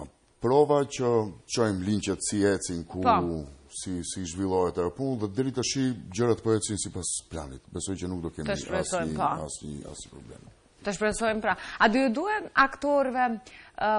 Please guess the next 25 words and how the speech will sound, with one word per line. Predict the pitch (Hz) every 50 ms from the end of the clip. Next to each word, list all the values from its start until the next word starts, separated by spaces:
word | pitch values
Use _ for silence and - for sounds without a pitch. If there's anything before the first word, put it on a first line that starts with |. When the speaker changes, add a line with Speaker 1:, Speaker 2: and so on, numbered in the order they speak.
| 208
Speaker 2:
kohë | - - 269 262 247 240 202 202
më | 220 220 226
shumë | 202 - - - 262 262 233 202
për, | - 208 190 175 180
për | - - 202 185 180
prova, | - 190 202 196 190 180
pasi | - 202 196 190 - 196
që | - - 190
kohë | - - 202 180 143
gjatë | - 202 220 240 214 - - 175
edhe | 165 160 151
nuk | 156 156 151 - - -
kanë | - 165 160 147 151 151 151 156 151 _ - _ _ _ _ _ _ _ _ _ _ _
performu, | - - 180 156 - - 160 151 143 156 156 160 170 180 175 165 156 147 156 - _ _ _ _ _ _ _ _ _
e | - - 165
s'kan | 156 - - 170 160 156 156 151 147 143
shiju | - - - 185 180 185 180 175
skenën? | - - - 262 247 190 175 165 156 139 131 123 - 170 - - - - - - - - _ _ _ _ _ _ _ _ _ _ _ _ _ _ _ _ _ _ _ _ _ _ _ _ _ _ _ _ _ _ _ _ _ -
Speaker 1:
Ne, | 82 85 87 85 85 90 92 104 110
në | 110 110 101
fakt, | - 101 95 92 - - -
ë, | 98 90 87 85 80 76 76 76 78 78 78
vitin | 85 101 101 101 104 95
që | 82 - 92 87
lem, | 85 85 85 87 87 85 85